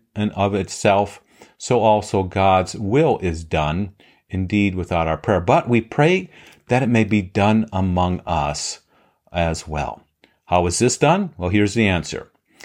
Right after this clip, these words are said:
When God breaks and hinders every evil counsel and will which would not let us hallow the name of God, nor let his kingdom come, such as the will of the devil,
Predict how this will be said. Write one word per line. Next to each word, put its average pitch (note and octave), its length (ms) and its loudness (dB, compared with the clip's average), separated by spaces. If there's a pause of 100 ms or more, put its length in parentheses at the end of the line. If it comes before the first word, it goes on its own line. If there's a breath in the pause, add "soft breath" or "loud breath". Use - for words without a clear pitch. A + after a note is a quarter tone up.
(160 loud breath)
When F2+ 160 -4
God G2+ 320 2
breaks C3+ 680 0
and G#2+ 340 2
hinders C3 580 2
every A#2 260 2
evil A#2 320 2
counsel B2+ 720 0
and G2 260 0
will C3 400 4
which A#2 240 -2
would A2+ 140 -2
not G#2+ 260 0
let A2+ 220 2
us A2+ 160 0
hallow A#2+ 420 2
the A2+ 160 0
name A2 300 2
of G#2 160 -2
God, A2+ 420 0 (640 loud breath)
nor G#2+ 260 4
let G2+ 220 2
his G2+ 240 0
kingdom G2+ 440 0
come, G2 300 0
such A#2 300 0
as G#2+ 240 2
the G2+ 120 0
will G#2 540 2
of G2+ 160 -4
the G#2+ 100 0
devil, F#2+ 680 -2